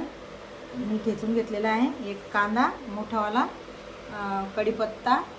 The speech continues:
कोथिंबीर आणि एक टमाटो आणि एक वाटी शेंगदाणे मी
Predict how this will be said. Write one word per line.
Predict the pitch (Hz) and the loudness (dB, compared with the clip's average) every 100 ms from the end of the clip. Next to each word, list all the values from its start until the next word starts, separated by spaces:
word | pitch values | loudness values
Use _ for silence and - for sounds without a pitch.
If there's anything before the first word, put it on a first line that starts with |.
| - | -6
कोथिंबीर | 208 202 220 226 294 359 - - - - - | -4 0 0 2 0 -2 -8 -14 -14 -14 -4
आणि | 202 202 214 214 214 214 208 208 208 202 - - - | 0 0 0 -4 -2 -4 -4 -2 -2 -4 -8 -12 -4
एक | 214 214 | -2 0
टमाटो | 220 208 190 185 - - - - - - - - - - - - - - - - - - | 0 0 0 -2 -8 -12 -14 -14 -14 -14 -14 -14 -14 -14 -14 -14 -14 -14 -14 -14 -12 -4
आणि | 202 208 | 0 0
एक | 208 | 4
वाटी | 220 220 | 4 4
शेंगदाणे | 247 226 214 190 | 4 4 4 4
मी | 202 | 4